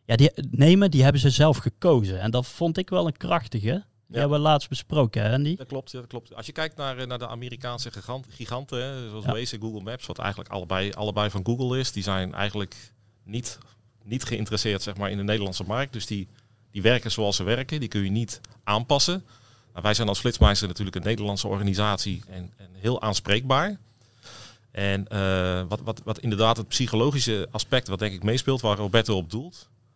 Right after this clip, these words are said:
Speaker 2: Als je over-, als je informatie krijgt van de overheid, dan is dat informatie die eigenlijk voor iedereen is. En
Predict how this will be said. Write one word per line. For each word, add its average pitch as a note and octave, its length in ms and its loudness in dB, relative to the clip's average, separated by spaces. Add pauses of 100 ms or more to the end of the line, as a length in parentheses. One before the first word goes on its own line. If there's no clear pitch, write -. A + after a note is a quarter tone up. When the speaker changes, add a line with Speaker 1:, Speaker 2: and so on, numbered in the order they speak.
(200)
Speaker 2:
Als A2+ 160 -4
je G#2 200 0 (140)
over-, D#3 280 -2
als A2+ 180 0
je A2+ 180 -2 (180)
informatie B2+ 580 0
krijgt A#2+ 360 0
van G#2 120 -2
de F2+ 60 -2
overheid, D3+ 420 0
dan B2+ 160 -4
is G#2+ 100 -2
dat - 100 -4
informatie B2+ 680 0
die G#2+ 220 -4
eigenlijk B2 600 0 (300)
voor - 160 -20
iedereen B2 440 4
is. - 400 -4
En G2 300 -6